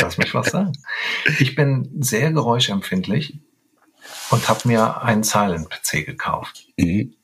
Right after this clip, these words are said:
Speaker 1: Und es geht vielleicht vielen Menschen so, unbewusst oder bewusst, dass sie dieses wahnsinnige Geräusch eines P Cs hassen während der Arbeit. Ich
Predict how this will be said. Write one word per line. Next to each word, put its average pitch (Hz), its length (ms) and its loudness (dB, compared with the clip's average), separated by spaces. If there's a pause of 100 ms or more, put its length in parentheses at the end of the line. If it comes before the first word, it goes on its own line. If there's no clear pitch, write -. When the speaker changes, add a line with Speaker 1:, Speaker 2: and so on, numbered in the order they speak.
(680)
Speaker 1:
Und 110 260 2
es 113 200 -6
geht 104 200 0
vielleicht 95 340 2
vielen 151 300 4
Menschen 82 380 -2
so, 92 260 0
unbewusst 147 960 2 (300)
oder 110 240 6
bewusst, 95 680 0
dass 92 180 0
sie 95 100 -2
dieses 95 580 -2
wahnsinnige 117 800 2
Geräusch 90 600 0
eines 101 320 2
P 92 100 -2
Cs - 420 -2
hassen - 440 -2 (840)
während 90 280 0
der 80 120 2
Arbeit. 90 440 0 (720)
Ich - 420 0